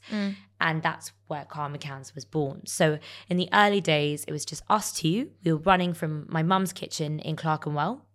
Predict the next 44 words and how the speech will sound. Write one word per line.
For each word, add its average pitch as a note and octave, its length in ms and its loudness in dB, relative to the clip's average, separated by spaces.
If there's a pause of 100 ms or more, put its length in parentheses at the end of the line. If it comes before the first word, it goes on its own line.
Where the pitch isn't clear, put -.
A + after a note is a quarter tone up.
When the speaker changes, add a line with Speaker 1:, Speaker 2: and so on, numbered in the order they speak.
(580)
Speaker 2:
and D#3 340 4 (560)
doing E3+ 420 4
not B3 200 2
that - 140 4
many D#3 180 4
lunches, D#3 460 0
but - 140 -2
thinking D#3+ 380 0
we D3+ 120 0
were D3 80 2
doing, C#3+ 300 -2
like, C#3 180 -6
a D#3+ 60 -4
crazy D3 460 4
trade. D3+ 500 -6 (400)
But A3 60 0
we A#3+ 100 2
didn't A#3+ 140 -2
really G#3 180 2
have F3+ 280 0
overheads. E3 680 0
Like, D3 160 -4 (180)
it F#3+ 120 -2
was F#3 120 -2
so, - 180 -2
it's F3+ 240 -4
revenue E3+ 340 0
driven. D#3 320 0
Everything F#3 380 0
we F3 120 -2
made D#3 300 -2
went D3+ 240 -10
back - 260 -2
into D3 300 -6 (300)
buying G3 300 4
the F3+ 100 -2
ingredients, D#3 600 -6
making F3 260 0
Speaker 1:
Mm. D#3+ 60 0
Speaker 2:
a D#3+ 40 -2
small D#3+ 400 -4
amount D3+ 220 -2
of C#3 60 -18
profit. - 380 -8